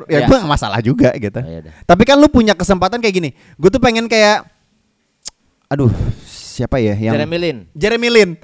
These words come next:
Speaker 1: Kayak lu, lu lama di N B A, tapi at the end of time lu juara. I love
Speaker 2: Enggak,
Speaker 1: it.
Speaker 2: Ja-, Jeremy Lin emang, oh ya,
Speaker 1: Mungkin
Speaker 2: sempat
Speaker 1: ka-
Speaker 2: juara sih di Toronto.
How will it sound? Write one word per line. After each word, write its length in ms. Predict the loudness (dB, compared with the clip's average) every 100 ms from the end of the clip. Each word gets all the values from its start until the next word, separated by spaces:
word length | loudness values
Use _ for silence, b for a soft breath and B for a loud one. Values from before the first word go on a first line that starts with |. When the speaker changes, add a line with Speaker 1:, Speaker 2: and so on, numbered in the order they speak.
| -20 B
Speaker 1:
Kayak 340 | 2 2 -2 b -20 b b -20 _ _ _ _
lu, 320 | 2 4 2 -4 _ -6
lu 180 | 4 6
lama 260 | 6 6 2
di 140 | 4 2
N 140 | 2
B 180 | 0 -2
A, 240 | -4 -6 -6 _ _ -6
tapi 240 | -2 -2
at 140 | -2 -2
the 140 | -2
end 140 | -2 -2
of 100 | -2
time 160 | -4
lu 120 | -4 -6
juara. 420 | -4 -4 -6 -10 _ _ _ _ _ _ _ _
I 240 | -2 2 4
love 160 | 2
Speaker 2:
Enggak, 240 | 2 0 -2
Speaker 1:
it. 80 | -4
Speaker 2:
Ja-, 180 | -10 -12
Jeremy 480 | -8 -6 -6 -8 -6
Lin 140 | -6
emang, 220 | -8 -12 -4
oh 80 |
ya, 80 | -2
Speaker 1:
Mungkin 80 | 0 -2
Speaker 2:
sempat 100 | -2
Speaker 1:
ka- 80 | -2
Speaker 2:
juara 140 | -2
sih 140 | -4
di 100 | -10 -12
Toronto. 300 | -12 -6